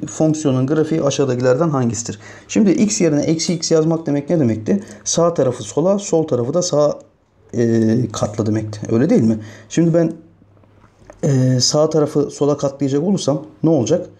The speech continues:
Bakın aslında şöyle. Yani şu şekilde bir çizim ortaya çıkıyor arkadaşlar. Evet.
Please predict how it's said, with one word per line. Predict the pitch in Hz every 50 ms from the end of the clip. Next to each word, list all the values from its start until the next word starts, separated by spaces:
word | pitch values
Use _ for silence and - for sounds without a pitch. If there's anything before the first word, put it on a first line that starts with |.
| _ _ _ _ - -
Bakın | 104 - - -
aslında | 131 131 - - 117 117 127 - - -
şöyle. | - - - - 120 123 - 110 - - - _ -
Yani | - - - 120
şu | - - - 151
şekilde | - - 123 123 - 123 135 143 131
bir | 135 135 131 - - - - - - - - - _ - - - - - - - - -
çizim | - - - 143 127 139 131 110 -
ortaya | 113 110 107 104 104 110 110 110
çıkıyor | 107 - - - - 127 120
arkadaşlar. | - - - 113 - - - - 127 - -
Evet. | - 139 131 - -